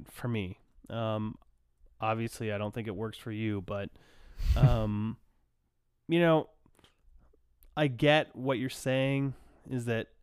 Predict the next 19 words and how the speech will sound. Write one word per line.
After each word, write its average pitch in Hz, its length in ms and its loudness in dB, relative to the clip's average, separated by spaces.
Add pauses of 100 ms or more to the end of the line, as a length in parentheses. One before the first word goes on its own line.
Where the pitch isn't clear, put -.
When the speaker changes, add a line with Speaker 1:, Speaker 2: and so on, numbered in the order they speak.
(420)
Speaker 1:
you 120 120 -4
don't 131 240 0
think 131 260 0
Mike 123 360 0
Myers 117 640 0
is 123 120 -10
great, 120 400 -2 (100)
never 107 480 -2
really 107 560 -4 (200)
have 110 200 -12 (960)
kind 117 220 2
of 104 300 -2
latched 113 560 0
on 113 240 0
to 117 80 -12
his 104 220 -6
style 110 760 -4
of 110 140 -4
humor. 110 480 -6